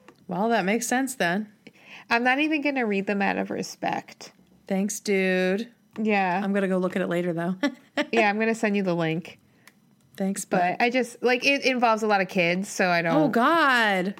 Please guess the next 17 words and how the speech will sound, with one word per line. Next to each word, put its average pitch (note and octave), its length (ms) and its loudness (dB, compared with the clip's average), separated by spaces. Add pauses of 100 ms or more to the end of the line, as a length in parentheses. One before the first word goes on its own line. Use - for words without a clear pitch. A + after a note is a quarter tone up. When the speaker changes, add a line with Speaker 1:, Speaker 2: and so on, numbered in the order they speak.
(320)
Speaker 2:
Yeah. F3+ 600 2
Speaker 1:
Oh, G#3+ 160 0
God, E3 420 0
Speaker 2:
It's, G#3+ 160 0
like, A3+ 140 4
Speaker 1:
okay. F3+ 80 -4
Speaker 2:
mostly F#3+ 300 0
children. D3+ 500 -4
Speaker 1:
Fuck. B3+ 640 0
Well, G#3 120 -4
I A3 60 0
mean, A3 280 -4
I G#3+ 80 -6
guess A#3+ 220 -4
that F#3 120 -6
makes F3+ 200 -10
sense. - 460 -10